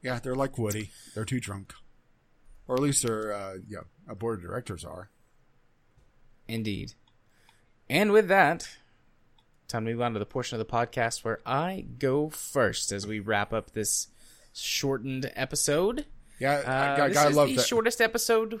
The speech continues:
Speaker 2: we've ever specifically recorded.
Speaker 1: Yeah, I gotta love that, uh, a short episode for, for us is still an hour and a half, huh?
Speaker 2: Indeed.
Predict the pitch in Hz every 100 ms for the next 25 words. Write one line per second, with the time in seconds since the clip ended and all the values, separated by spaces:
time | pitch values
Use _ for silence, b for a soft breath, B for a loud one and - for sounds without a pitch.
0 | - 160 156 104 165 170 165 156 147 151
1 | 170 165 147 147 - - - - 95 92
2 | - _ - 107 113 135 139 139 135 113
3 | 117 107 - 120 - - 117 - 147 127
4 | 110 117 - 101 107 107 107 110 107 101
5 | - 120 95 92 101 95 92 104 101 104
6 | 131 113 85 _ _ - - _ _ _
7 | _ - _ - 113 123 110 107 104